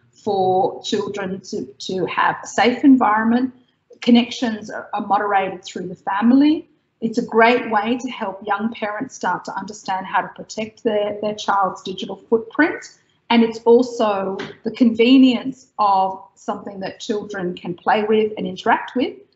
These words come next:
without having to trade off the other things that are of concern. So that's, um,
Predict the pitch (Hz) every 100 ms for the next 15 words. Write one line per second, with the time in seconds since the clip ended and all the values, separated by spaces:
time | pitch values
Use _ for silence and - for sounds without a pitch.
0 | _ - 254 262 262 240 233 - 233 -
1 | 214 - 220 - 202 190 190 185 - -
2 | 180 180 175 175 175 165 170 170 170 165
3 | 165 - 175 151 - 285 285 240 - _
4 | _ - - 190 180 185 185 214 202 -
5 | - - 196 185 185 180